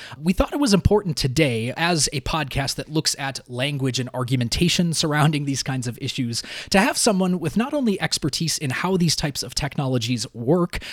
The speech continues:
but also has insight into the way that language is used to hype, normalize, and even obfuscate the way that these technologies work and their potential effects on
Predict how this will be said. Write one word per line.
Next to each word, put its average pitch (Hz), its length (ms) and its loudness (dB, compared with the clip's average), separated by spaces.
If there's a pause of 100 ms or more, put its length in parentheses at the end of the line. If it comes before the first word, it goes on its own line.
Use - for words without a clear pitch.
(120)
but 170 140 0
also 254 320 2
has 180 180 0
insight 175 400 0
into 151 180 2
the 151 80 0
way 156 220 2
that 156 260 0
language 135 720 2
is 151 440 0
used 165 500 2
to - 160 -2
hype, 190 360 2
normalize, 156 680 0
and 139 120 -4
even 131 240 -2
obfuscate 131 720 -4 (260)
the 139 80 -2
way 143 180 0
that 135 140 -6
these 135 160 -2
technologies 120 920 -4
work 151 380 0 (220)
and 226 180 2
their 214 100 4
potential 160 420 0
effects - 400 -6
on 117 260 -6